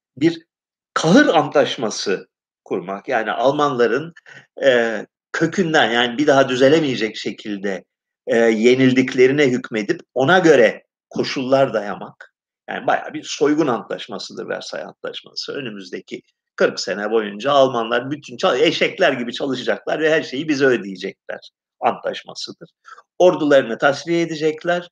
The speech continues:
e, jandarma gücü bile bulunduramayacaklar. Biz karar vereceğiz onların nasıl yöneti-, yönetileceğine ve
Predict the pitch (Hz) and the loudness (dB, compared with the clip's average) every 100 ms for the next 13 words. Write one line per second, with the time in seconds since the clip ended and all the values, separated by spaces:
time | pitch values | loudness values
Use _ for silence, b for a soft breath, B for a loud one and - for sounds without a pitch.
0 | b b _ - 143 131 123 117 - 151 | b b _ 2 4 6 4 0 -2 -8
1 | - - - _ _ - _ _ _ _ | -10 -20 -20 _ _ -20 _ _ _ _
2 | _ _ _ _ - 127 190 190 185 180 | _ _ _ _ -4 0 2 4 4 4
3 | 147 131 131 127 117 131 123 127 175 190 | 0 -2 -2 -2 -2 -2 -4 0 0 0
4 | 190 175 175 170 202 165 151 196 240 151 | -2 0 -2 0 0 0 -6 -2 -2 -2
5 | 131 143 131 120 117 113 104 113 110 107 | 0 2 4 2 0 -4 -6 -4 -2 -2
6 | 113 113 113 113 107 - 107 98 98 - | -4 -4 -6 -6 -8 -10 -12 -12 -14 -16
7 | 107 120 117 104 - 98 98 101 104 - | -12 -8 -8 -8 -10 -12 -10 -8 -8 -8
8 | 190 - b b _ 135 147 151 | -10 -12 b b _ 0 2 2